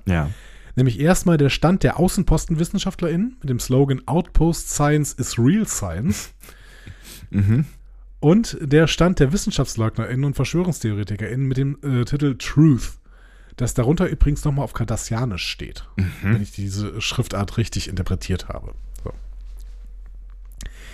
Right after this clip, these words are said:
Speaker 2: Ähm, auf dem Tisch dieses Truth stehend, äh, Stand steht ein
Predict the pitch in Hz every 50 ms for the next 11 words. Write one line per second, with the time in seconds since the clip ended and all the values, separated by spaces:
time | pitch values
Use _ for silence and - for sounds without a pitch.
0 | - - - - - - - - 147 139 143 143 143 143 143 143 143 139 - -
1 | - - - - 143 202 240 - - - 185 180 - - - 208 - - - -
2 | - - 131 131 139 135 - - - - - 135 175 214 214 - - - - -
3 | - - - 123 131 151 165 - - - 135 131 127 127 - - 135 127 160 175
4 | - - - - - - 143 156 - - - 123 135 139 147 143